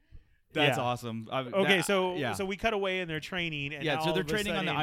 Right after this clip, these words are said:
Speaker 1: island. So now we're, we're, yes, do we wanna see, we'll get into that maybe some other day if we wanna see a whole movie of, of just Luke and Rey on the island. I mean, they're part in episode eight and then have it saved for nine. I don't know. I don't, I don't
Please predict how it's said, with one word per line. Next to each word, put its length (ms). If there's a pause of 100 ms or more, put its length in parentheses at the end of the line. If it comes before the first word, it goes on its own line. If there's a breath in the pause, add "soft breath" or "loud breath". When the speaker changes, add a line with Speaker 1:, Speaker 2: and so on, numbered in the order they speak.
Speaker 1:
island. 140
So 80
now 180
we're, 200 (100)
we're, 140 (100)
yes, 320 (180)
do 100
we 120
wanna 200
see, 360 (420)
we'll 180
get 200
into 160
that 160
maybe 260
some 220
other 160
day 100
if 120
we 80
wanna 220
see 140
a 60
whole 240
movie 340
of, 160 (260 soft breath)
of 140
just 240
Luke 220
and 80
Rey 120
on 140
the 60
island. 600
I 60
mean, 220 (500)
they're 240
part 280
in 100
episode 340
eight 160
and 80
then 120
have 180
it 140
saved 240
for 100
nine. 320
I 140
don't 120
know. 200 (220)
I 140
don't, 160 (240)
I 140
don't 240